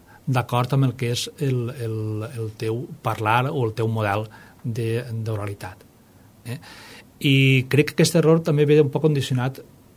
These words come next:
perquè, eh, la gent es pensa que quan parlem en castellà parlem com escrivint,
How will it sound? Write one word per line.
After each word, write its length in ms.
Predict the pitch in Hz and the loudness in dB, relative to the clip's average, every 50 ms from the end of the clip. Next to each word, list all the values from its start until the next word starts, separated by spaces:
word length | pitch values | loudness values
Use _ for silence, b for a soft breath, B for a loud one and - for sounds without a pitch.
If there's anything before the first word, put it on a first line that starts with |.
| - - | -2 2
perquè, 640 | 151 143 135 131 - - 143 147 156 165 165 170 170 - | 2 2 2 0 -2 0 2 4 4 4 4 2 0 -2
eh, 360 | 143 131 127 123 123 120 120 117 | -2 -2 -2 0 -2 -2 -2 -2
la 140 | 117 117 113 | -2 -2 0
gent 140 | 127 131 139 | 0 0 0
es 120 | 131 135 | 0 0
pensa 360 | - 143 139 135 - 156 151 151 | 0 0 0 0 0 -2 -2 -2
que 300 | - - 139 139 139 139 | -2 -2 0 0 0 0
quan 180 | 135 117 110 | 0 -2 -2
parlem 240 | 110 110 107 113 127 | -2 -4 -2 -2 0
en 100 | 127 131 | 0 0
castellà 480 | 139 127 - - 135 127 131 135 147 156 - | 0 -2 -2 -2 -2 -2 0 0 -2 -4 -6
parlem 320 | - 131 117 101 113 117 120 | -4 -4 -4 -2 -2 -4 -4
com 160 | - 143 135 | -2 -2 -2
escrivint, 480 | 127 - - 120 120 143 160 143 110 | -2 -2 -4 -4 0 0 0 0 -2